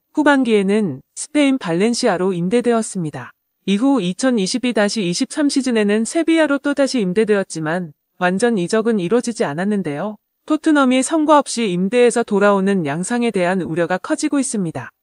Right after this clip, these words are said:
이번 시즌 토트넘에서 머무르게 된 브라이언 힐은 초기에는 후보 윙어의 역할을 맡아 경기에서 주로 자리를 지켰습니다. 그러나 지난 십일월에 주전 공격진이 부상으로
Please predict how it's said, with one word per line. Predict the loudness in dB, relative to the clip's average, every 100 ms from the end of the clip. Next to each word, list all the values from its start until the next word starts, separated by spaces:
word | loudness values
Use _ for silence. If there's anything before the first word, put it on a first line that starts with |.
| _ -4
이번 | 0 2 2
시즌 | 0 0 0
토트넘에서 | -2 0 2 2 2 2 0
머무르게 | 0 -2 -2 0 0
된 | 2 0 -2
브라이언 | 0 0 2 2 0
힐은 | -2 -4 -4 -12 _
초기에는 | -2 0 2 2 2 2 2
후보 | 0 0 2
윙어의 | 2 2 2 2
역할을 | 0 0 0 2
맡아 | 0 -2 -4
경기에서 | -2 -4 -2 0 0 0 -4 -6 _
주로 | 0 0
자리를 | 0 -2 0 0
지켰습니다. | 0 -2 -2 -2 -4 -6 -8 -12 _ _ _
그러나 | 2 4 4
지난 | 2 2 2 2
십일월에 | 2 2 2 4 2 0 -2
주전 | -2 0 0
공격진이 | 0 0 0 0 0 0
부상으로 | -2 -2 0 0 0 -2